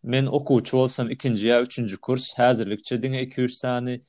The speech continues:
bilýän zadym bar diýeli, databazdan, S Q L bilýän, birazjyk web development'tan ne gerekli, JavaScript, H T M L, C S S bilýän. Şol, şol, e, bir kiçijik,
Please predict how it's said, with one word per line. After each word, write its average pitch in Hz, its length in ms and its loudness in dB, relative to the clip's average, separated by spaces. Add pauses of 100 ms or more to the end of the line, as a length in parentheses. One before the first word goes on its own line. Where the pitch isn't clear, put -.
(340)
bilýän 113 400 2
zadym 117 380 0
bar 113 160 0
diýeli, 101 340 -6
databazdan, 107 800 -4 (140)
S - 120 -10
Q 113 180 -4
L 101 120 -4 (100)
bilýän, 117 500 -4
birazjyk 107 560 -2 (380)
web 120 300 0
development'tan 113 880 -4
ne 110 100 -2
gerekli, 107 500 2
JavaScript, 110 840 2 (100)
H 120 240 -6
T 107 60 0
M 101 140 -4
L, 104 60 -4
C 113 260 0
S 110 200 -4
S - 160 -6
bilýän. 117 360 0 (540)
Şol, 180 460 2 (320)
şol, 165 440 -2 (140)
e, 131 340 -2
bir 135 160 0
kiçijik, 131 540 -6